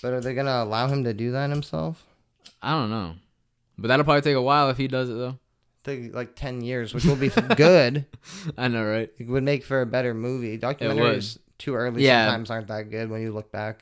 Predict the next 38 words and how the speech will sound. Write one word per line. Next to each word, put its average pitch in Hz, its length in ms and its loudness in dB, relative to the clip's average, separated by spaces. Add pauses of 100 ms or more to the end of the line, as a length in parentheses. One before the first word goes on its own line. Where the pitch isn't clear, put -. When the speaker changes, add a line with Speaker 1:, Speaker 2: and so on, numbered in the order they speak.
Speaker 2:
Uh-huh. 104 160 -4
Speaker 1:
later. 110 220 -6 (1300)
He 135 100 -6
is 139 140 -2
not 151 220 2
a 165 40 2
young 139 320 0
rapper 131 280 2
Speaker 2:
And 139 180 8
Speaker 1:
anymore. 135 160 6
Speaker 2:
R 131 60 12
I 131 100 10
P 127 140 6
Virgil. 113 480 4 (340)
Speaker 1:
Yeah. 147 560 2 (300)
Speaker 2:
That 123 220 6
probably, 135 420 6
that 120 180 -4
probably 127 220 2
sparked 123 300 -2
him 113 140 -8
to 107 80 -6
do 110 200 -4
it. - 120 -10 (1400)
'Cause 110 140 -2
now 117 460 4 (760)
Virgil 117 300 4
can't 113 280 0
have 117 200 2
his 110 180 0
say 117 160 2
on 101 180 -2
it. 92 60 -8
You 113 80 -6
know 117 80 -4
what 113 80 -6
I 110 40 -6
mean? 117 220 -8